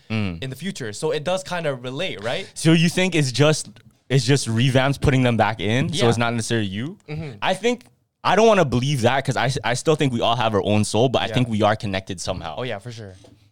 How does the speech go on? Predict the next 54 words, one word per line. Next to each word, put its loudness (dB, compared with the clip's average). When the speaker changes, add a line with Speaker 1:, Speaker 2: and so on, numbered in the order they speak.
Speaker 2:
I -20
don't -12
know. -10
Speaker 1:
But, 2
but 4
who's 2
to 2
say, 2
right? 4
'Cause 2
who 2
knows? 4
What 2
if 0
it 4
is 2
still 2
your 4
soul, 2
but 2
your 2
Speaker 2:
Mm. 0
Speaker 1:
soul 2
has 2
been 0
through -4
many -2
different -4
lives? 2
So 0
your 4
soul 4
is 2
still 2
your 4
soul, 0
but 2
it, -2
it -2
has -2
lived 0
through -8
different -8
things. -10
Speaker 2:
Mm. -20
I -4
think -6
that's -6
what -6
just, -10
uh, -4
a -6
duende -8
is, -18